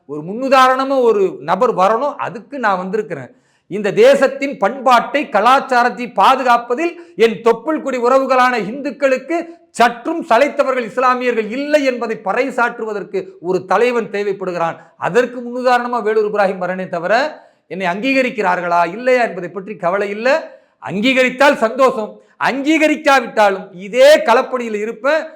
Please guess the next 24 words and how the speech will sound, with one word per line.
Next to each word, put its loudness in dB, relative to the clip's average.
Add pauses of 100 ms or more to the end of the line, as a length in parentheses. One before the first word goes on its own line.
(140)
திரு -2
ஹெச் 0
ராஜா 4
போன்ற -6
எத்தனையோ 0
ஹிந்துத்துவா 0
தலைவர்கள் -4
இருக்கிறார்கள், -2 (300)
சனாதன 4
தர்மத்தை -2
விரும்பக்கூடியவர்கள் -4
இருக்கிறார்கள். 0 (280)
இஸ்லாமிய 0
மக்களிடத்தில் -2
இருக்கிற -4 (120)
தீவிரவாதத்தை 2
எதிர்த்தாலும் 2 (800)
இஸ்லாமியர்களை 2
எதிர்க்காமல் 0
அரவணைக்கக்கூடிய -4
அனைத்து -4
தலைவர்களும் -4
இருக்கிறாங்க. -4
அவர்களுடைய -4